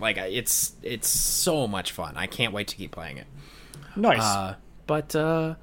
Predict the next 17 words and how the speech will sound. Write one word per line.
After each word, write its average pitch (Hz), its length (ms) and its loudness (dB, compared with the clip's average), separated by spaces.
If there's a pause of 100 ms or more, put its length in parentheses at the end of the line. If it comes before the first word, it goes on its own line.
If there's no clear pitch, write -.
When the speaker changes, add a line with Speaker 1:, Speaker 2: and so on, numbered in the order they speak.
(160)
Speaker 1:
but 190 160 0
I, 254 220 8
I, 285 200 10
that's, 262 280 10
like, 233 220 10
the 170 120 6
only 202 300 12
game, 147 420 6
really. 131 500 4
It's, 113 140 0
like, 120 140 4
Guardians 214 320 8
of - 40 6
the 180 60 2
Galaxy, 170 680 4
that 147 360 6
game, 156 580 6